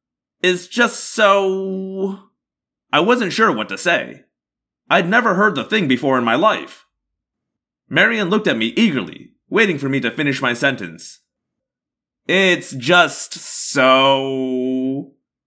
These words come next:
"Beautiful?" Marion suggested. "Yes!" I replied. That's the perfect word for it. Although I was leaning toward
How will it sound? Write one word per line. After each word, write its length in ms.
"Beautiful?" 800
Marion 340
suggested. 640
"Yes!" 720
I 40
replied. 600
That's 380
the 120
perfect 380
word 280
for 160
it. 200
Although 340
I 140
was 220
leaning 300
toward 320